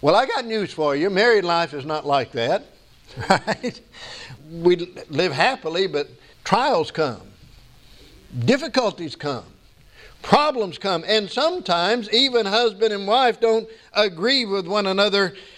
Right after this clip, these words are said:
and then they have to settle that in talking with one another. The idea of the thunderbolt, the idea of the fairy tale type of love may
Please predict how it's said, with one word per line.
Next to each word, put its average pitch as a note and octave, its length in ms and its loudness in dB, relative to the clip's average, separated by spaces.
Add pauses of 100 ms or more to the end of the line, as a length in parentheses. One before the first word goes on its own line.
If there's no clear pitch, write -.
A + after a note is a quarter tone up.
and E3+ 480 2 (260)
then F#3 300 0
they F3+ 140 2
have F3+ 260 -2
to E3 340 -4
settle F#3 380 0
that E3+ 320 0
in D3+ 400 -2 (100)
talking E3 400 -2
with D#3 140 -4
one D#3 180 -2
another. D3 420 -2 (680)
The F#3+ 120 6
idea B3+ 380 -2
of G#3 200 0
the F3 100 -2
thunderbolt, F3+ 720 0
the G3 100 0
idea G#3+ 380 4
of F#3 160 -4
the F3 100 -4
fairy A3 380 2
tale G3 260 0
type F3+ 300 0
of E3 140 -6
love F#3+ 320 2 (260)
may G#3+ 220 2